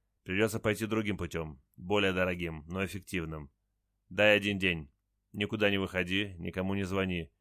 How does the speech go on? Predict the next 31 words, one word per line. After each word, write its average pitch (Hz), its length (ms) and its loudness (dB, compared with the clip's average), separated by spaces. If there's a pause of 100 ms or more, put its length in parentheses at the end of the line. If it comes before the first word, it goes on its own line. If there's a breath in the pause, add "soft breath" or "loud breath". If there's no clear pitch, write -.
(100)
Ни 95 140 -2
ты, 107 160 -2
ни 107 100 0
девка, 101 320 0
это 98 220 0
секретутка 92 520 -8
твоя, 85 220 -2
понял? 104 420 0 (380)
Забери 107 360 2
у 101 40 2
неё 98 160 2
телефон 92 420 -2
и 107 40 0
займи 104 300 2
чем-нибудь, 87 540 -6 (280)
а 80 80 -12
то 98 100 -2
спугнём 104 440 -2
гостей 87 300 -2
твоих. 80 340 -4 (680)
У 95 100 -6
них 101 200 0
немного 110 320 2
вариантов, 82 540 0 (160)
где 87 200 -4
можно 85 480 -2
незаметно 90 500 -4
спрятаться». 82 580 -4 (560)
«Можешь 139 500 0
ехать 131 360 -2
домой», 104 480 0